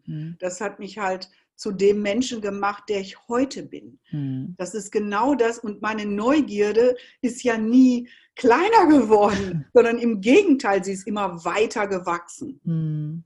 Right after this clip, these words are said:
Speaker 1: Mhm. Und du hast mir auch erzählt, dass du auch relativ früh geheiratet hast. Also eigentlich das, was dein Papa gedacht hat, das eintreffen wird, <laughs> ist dann mehr oder weniger, ist dann wirklich so eingetroffen, oder?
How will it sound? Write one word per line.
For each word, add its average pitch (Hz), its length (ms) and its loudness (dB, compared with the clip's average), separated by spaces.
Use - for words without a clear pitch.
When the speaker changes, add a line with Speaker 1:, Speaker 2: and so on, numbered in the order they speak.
Speaker 1:
Mhm. 151 360 -8
Und 220 160 0
du 254 60 4
hast 240 220 4
mir 226 180 6
auch 214 120 2
erzählt, 196 760 2
dass 202 240 0
du 190 380 4
auch 180 240 -2
relativ 180 420 2
früh 190 180 -4
geheiratet 208 800 -2
hast. 131 320 -8
Also 175 220 4
eigentlich 226 480 6
das, 226 240 6
was 247 120 4
dein 226 220 4
Papa - 280 6
gedacht - 680 0
hat, 220 200 4
das 208 180 4
eintreffen 180 840 2
wird, 190 440 8
<laughs> 330 920 6
ist 240 320 2
dann 214 200 8
mehr 196 120 8
oder 208 120 8
weniger, 214 420 6
ist - 220 -2
dann 240 120 6
wirklich 226 280 2
so 285 100 2
eingetroffen, 165 600 0
oder? 180 240 0